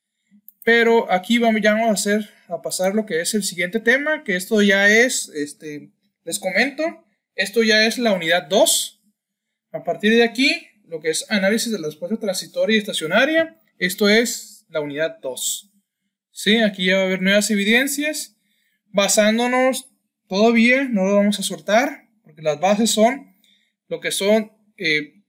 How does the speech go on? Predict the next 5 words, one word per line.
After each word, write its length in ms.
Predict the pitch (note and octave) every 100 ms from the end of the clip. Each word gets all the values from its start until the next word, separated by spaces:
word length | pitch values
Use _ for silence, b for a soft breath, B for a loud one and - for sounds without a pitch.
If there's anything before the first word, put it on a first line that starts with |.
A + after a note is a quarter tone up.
| _ - - _
diagramas 460 | F3 D#3+ D#3+ G3+ G#3
de 100 | D#3+
bloques, 560 | F#3+ C4 C#4 C#4+ C#4+
Laplace, 800 | D#3 D3 - F#3+ C#4+ - - - _ _ _ _ -
obviamente, 720 | E3+ F#3+ G3 C#4 E4 F#4